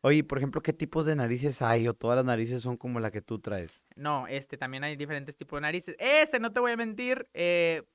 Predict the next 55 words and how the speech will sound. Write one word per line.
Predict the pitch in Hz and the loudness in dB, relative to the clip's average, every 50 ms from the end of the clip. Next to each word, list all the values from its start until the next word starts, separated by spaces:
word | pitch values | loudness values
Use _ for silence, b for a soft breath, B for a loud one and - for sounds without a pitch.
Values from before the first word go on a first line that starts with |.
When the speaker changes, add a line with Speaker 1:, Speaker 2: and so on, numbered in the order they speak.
| _ _ _ _ _ _ | _ _ _ _ _ _
Speaker 2:
porque | 202 214 226 226 220 220 - 214 220 214 208 | 0 2 2 2 0 -2 -2 -2 0 0 0
no | 190 185 190 196 202 | 0 -2 0 0 0
estoy... | 190 185 _ _ - 190 196 202 190 185 160 | -2 -4 _ _ -6 -4 -4 -2 -4 -4 -4
Mira, | 165 175 165 147 135 135 135 | -2 0 2 2 0 0 -4
sé, | - - 175 170 170 | -6 -6 -6 -4 -4
este | 196 185 - | -6 -6 -6
es | 233 - | -6 -6
como | - 233 233 220 | -4 -2 0 -2
de | 196 | 0
platanito, | - 170 160 151 - 147 156 180 180 - 240 254 _ _ _ _ _ _ _ | 0 0 -2 0 -2 -4 -6 -6 -8 -10 -12 -14 _ _ _ _ _ _ _
o | - 151 143 | -6 -4 -2
sea, | 160 170 | -2 -2
no | 160 | 0
Speaker 1:
Ok. | 165 | -2
Speaker 2:
del | 185 180 | -2 0
payaso, | - 170 160 147 - 139 123 131 | 2 2 2 0 -2 -6 -12 -10
de | 131 131 131 131 131 113 110 110 - 127 _ | -8 -8 -6 -6 -6 -8 -10 -12 -14 -18 _
tipo | _ 135 - - - 175 | _ -18 -14 -8 -4 -4
de | 170 156 | -4 -4
platan-, | 165 _ 143 135 131 127 - 127 131 147 - 139 | -6 _ -12 -12 -12 -10 -10 -12 -14 -14 -12 -12
de | 135 - | -12 -10
plátano, | - 135 143 - 214 381 403 _ _ _ | -8 -10 -10 -10 -14 -18 -18 _ _ _
o | - | -16
sea, | - 143 135 | -14 -14 -14
porque | - - - | -12 -14 -14
es | 123 - | -14 -12
como... | - 160 143 135 - _ B B B B _ _ _ | -14 -14 -14 -14 -18 _ B B B B _ _ _
No | 151 151 139 | -20 -18 -14
sé | 139 143 147 | -14 -14 -14
si | 156 151 | -12 -12
se | 156 | -12
alcanza | 139 - 139 143 139 143 | -10 -10 -12 -10 -8 -8
a | |
ver, | 147 160 160 | -8 -6 -6
ahí | 147 139 139 135 | -8 -8 -8 -12
sí | - 143 | -16 -16
me | 143 139 | -16 -14
veo | 139 139 | -12 -12
en | 139 | -12
la | 139 | -12
cámara | - 143 143 139 139 | -12 -12 -10 -10 -10
de | 139 | -10
lado. | 143 156 165 - _ _ | -10 -12 -12 -14 _ _
Speaker 1:
Sí, | - - 135 120 101 90 | -2 0 2 2 2 0
ahí | 90 90 90 92 | -2 -4 -4 -6
sí | 107 98 | -8 -12
se | 95 - 131 | -14 -12 -10
Speaker 2:
Ahí | 131 | -8
Speaker 1:
está | - 90 | -8 -6
Speaker 2:
se | |
Speaker 1:
viendo. | 85 139 | -6 -6
Speaker 2:
alcanza | 131 - 139 131 143 131 | -6 -8 -10 -12 -10 -10
a | |
ver | 127 127 | -10 -8
bien. | 135 165 180 | -8 -10 -10